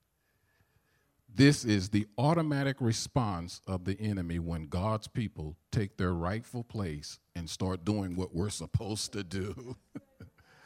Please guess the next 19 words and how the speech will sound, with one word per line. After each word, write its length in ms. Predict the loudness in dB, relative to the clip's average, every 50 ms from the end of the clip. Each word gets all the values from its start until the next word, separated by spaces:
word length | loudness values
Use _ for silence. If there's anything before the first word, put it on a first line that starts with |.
| -20 -20 -20 -20 -20 _ _ _ _ _ _ _ _ _ _ _ _ _ _ _
So 200 | -4 -2 -2 0
don't 340 | 2 4 4 4 2 4
you 140 | 2 2 2 2 -6 -16 2
dare 280 | 6 6 8 8 6 4
for 200 | 2 0 0 0 0
not, 320 | -6 -6 -6 -6 -6 -6
not 240 | -4 -4 -4 -4 -4
one 340 | -4 -2 0 -2 -2 -2 -6
single 340 | -4 -4 -4 -2 -2 0
moment 380 | 0 2 2 2 2 0 -4 -6
think, 240 | -4 -4 -4 -4 -6 _ _
"Oh, 200 | -2 -2 -2 -2 -8 _ _ _
maybe 340 | -4 -2 -2 0 0 -2 -2
I'm 160 | -2 -6 -6
slipping. 540 | -8 -4 -2 -2 -2 -2 -4 -8 -10 -10 -14 _ _ _ _ _ _ _ _ _ _ _ _ _ _ _
Maybe 320 | -8 -4 -4 0 0 0 2
we're 240 | 2 2 0 0 -2 -4
off." 560 | -4 -4 -4 -4 -8 -10 -14 -20 -20 -20 _ _ _ _ -10
No, 360 | -6 -4 -4 -4 -4 -8 -12